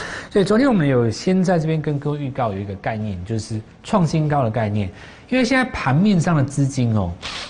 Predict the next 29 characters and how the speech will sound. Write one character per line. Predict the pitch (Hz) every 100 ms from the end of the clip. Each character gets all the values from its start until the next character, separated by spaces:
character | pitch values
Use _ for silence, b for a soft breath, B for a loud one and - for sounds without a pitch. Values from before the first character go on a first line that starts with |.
| B B B B B B B
很 | 139 139
多 | 240
是 | 240 214
怎 | 123
样？ | 117 120
像 | 123 156
我 | 104
跟， | 120 131 131 - - - -
刚 | 139
刚 | 139
跟 | 139 131
各 | 139
位 |
一 | 151
开 | 143
始 | 123 -
讲 | 101 82
的 | 82
哦， | 80 - B B B B B
去 | - 262
年 | 175 170
讲 | 127 113
得 |
很 | 104 - 117
好， | 139 98
很 | - 101
好， | 107 87
很 | 87 95
好。 | 95